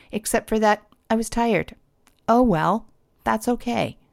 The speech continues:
Addie, I hope that that helps. Um, I really do recommend that you go see an acupuncturist, maybe even a naturopath who might have some really common sense tips for you. Uh,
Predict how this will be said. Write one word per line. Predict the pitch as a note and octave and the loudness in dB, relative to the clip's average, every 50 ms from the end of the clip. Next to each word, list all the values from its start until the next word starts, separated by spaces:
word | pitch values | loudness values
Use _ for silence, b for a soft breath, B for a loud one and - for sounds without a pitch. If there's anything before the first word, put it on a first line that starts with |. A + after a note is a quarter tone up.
| B B B B B B B B B B B B B B B B B B B B B B B B | B B B B B B B B B B B B B B B B B B B B B B B B
Addie, | - C#4+ D4 D4 D#4 D#4 - | 2 2 4 4 4 2 2
I | - A3+ | 2 2
hope | A3+ G#3+ - B3 C#4 D4+ D4 - | 2 4 4 4 4 4 2 2
that | - D4+ D4+ - | 0 0 0 0
that | A3+ G3+ G3 F3+ | 0 0 -2 -2
helps. | - F3+ F#3 F#3 F3+ - - - - - - - - C#4 - | -4 -4 -2 -2 -2 -2 -2 -2 -4 -4 -6 -8 -14 -10 -4
Um, | - G#3+ G#3 G3+ G3 G3 G3 G#3+ A3 - _ _ _ - | 0 2 2 4 2 0 0 -4 -6 -10 _ _ _ -4
I | - A3+ | 0 0
really | A3 G#3+ A3 G#3+ G#3 A3 A#3 A3 | 2 2 2 2 2 2 0 0
do | A#3+ B3 B3 | 0 -2 0
recommend | A#3 A#3+ A#3 A3+ - A3+ G#3+ A3 A#3+ C4 C4 | 0 -2 -4 -2 -2 0 0 2 2 0 -2
that | - - F#3+ - | -4 -6 -8 -6
you | G3 G3 G3 G3 G3 | -6 -4 -4 -4 -4
go | - G3 G3+ | -4 -4 -4
see | G3+ - A#3 A3+ | -4 -4 -4 -2
an | G#3 G3 | -2 -2
acupuncturist, | G3 F#3+ - - - - F#3+ F#3+ - - B3 C4 C#4+ - - - A3+ - - | -4 -6 -6 -6 -4 -2 -2 -2 -4 -2 -2 -2 -2 -4 -8 -12 -12 -6 -2
maybe | F#3+ G3 F#3+ G3 G#3 G#3+ G#3+ A3 | 0 2 2 2 2 0 0 0
even | G#3 G#3 G#3 G3 | 0 0 0 0
a | F3+ F3 | 0 0
naturopath | E3+ E3+ D#3+ D#3+ F3+ - - A#3+ A#3+ A#3 - A#3+ B3 C4 D#4 - - - - - | 0 0 0 0 0 -2 -2 -2 -2 0 0 2 2 2 0 -2 -6 -10 -4 0
who | A3+ G#3 | 2 2
might | G3 F#3+ F#3 - F3 | 4 2 0 0 -2
have | - F#3+ F3+ F3+ - | -2 0 0 0 0
some | - G3+ F#3 | -4 -6 -4
really | G3 F#3 F3+ F3 | -2 -2 -2 -4
common | F3 - - F3 E3+ E3+ | -4 -4 -4 -2 -2 -2
sense | F3 - F#3 E3 - - - - - - - | -4 -4 -6 -6 -6 -8 -10 -10 -10 -10 -6
tips | - - G#3+ - - - - | -2 0 0 0 0 -4 -6
for | - - A3+ | -4 -4 -2
you. | A3 G#3+ A3+ A#3 A#3+ C4 C4+ - B B B B B B B B B | -2 0 0 0 0 0 -2 -6 B B B B B B B B B
Uh, | G3 F#3+ F#3 F3+ F3 E3+ E3 - | 0 2 4 4 4 2 0 -2